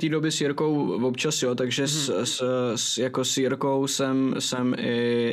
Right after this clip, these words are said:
Speaker 1: i, o, z toho,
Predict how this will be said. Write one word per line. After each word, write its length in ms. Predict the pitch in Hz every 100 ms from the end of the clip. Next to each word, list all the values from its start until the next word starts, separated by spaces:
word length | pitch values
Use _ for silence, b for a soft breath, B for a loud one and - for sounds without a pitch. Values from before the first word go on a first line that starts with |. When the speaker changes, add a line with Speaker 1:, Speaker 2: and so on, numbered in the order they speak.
| -
Speaker 1:
i, 580 | 117 117 117 120 120 -
o, 460 | 113 110 110 110 107 113
z 420 | - 120 113 - 120 110 127 123 120 117 -
toho, 260 | 123 131